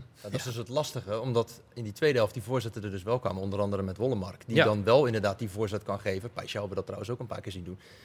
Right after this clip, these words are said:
Speaker 1: En daar is Gimenez denk ik wel sterker in. Dat is iemand die wel een, een, een, een kopdoelpunt zou kunnen maken.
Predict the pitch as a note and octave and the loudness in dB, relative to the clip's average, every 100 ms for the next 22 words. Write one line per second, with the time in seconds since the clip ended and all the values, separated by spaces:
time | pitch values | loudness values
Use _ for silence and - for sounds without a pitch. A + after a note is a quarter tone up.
0 | - - A2 C#3+ C#3 C3 - - E3 A#2+ | -20 -4 4 4 4 -4 -6 -2 2 2
1 | G#2+ A2+ A2 C3+ - F3 - F#2 F#2 F#2 | 0 0 0 -2 4 2 2 -4 -4 -6
2 | G#2 G#2 G#2 A#2 A#2+ A#2+ G#2 A#2 A2+ - | -4 -4 0 2 2 0 -4 -4 -6 -6
3 | A#2+ G#2+ - - - G#2 G2 - E3+ A#2 | -6 -6 -10 -20 -12 -10 -2 2 2 2
4 | G#2+ A2+ G#2 F#2+ - G2 F#2 D#2 - B2 | 0 -2 0 -2 0 -2 0 -4 -2 -4